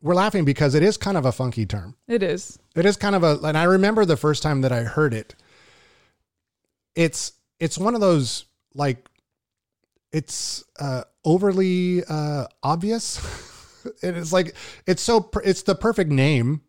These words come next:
Speaker 1: for it once you know what the description of it
Speaker 2: Mm-hmm.
Speaker 1: is. But I just, I don't know. I wish there was something a little more,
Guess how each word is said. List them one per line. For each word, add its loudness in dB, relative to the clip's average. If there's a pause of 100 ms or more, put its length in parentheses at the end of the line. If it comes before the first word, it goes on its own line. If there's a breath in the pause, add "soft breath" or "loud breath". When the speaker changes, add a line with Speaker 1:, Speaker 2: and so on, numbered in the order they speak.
(560)
Speaker 1:
for 2
it 0
once 0
you 0
know 0
what 0
the -2
description -4
of -4
it 0
Speaker 2:
Mm-hmm. 2
Speaker 1:
is. -2 (460 soft breath)
But 0
I 2
just, -2
I -4
don't -2
know. 2
I 2
wish 0
there 2
was 0
something -2
a 0
little -2
more, 0